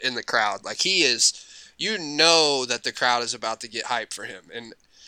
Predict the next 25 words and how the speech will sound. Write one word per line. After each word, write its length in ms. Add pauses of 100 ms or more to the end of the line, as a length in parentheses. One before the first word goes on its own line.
(520)
and 160
watching 340
him 160
throw 580
in 140
a 60
game, 480
it's 140
just 240
so 360
unreal. 460
Like, 280 (520)
it, 280 (200)
I 100
know 300 (280)
he 140
throws 320
hard, 440 (200)
but 160
just 340
his 160
presence 460
on 120
the 80
mound, 460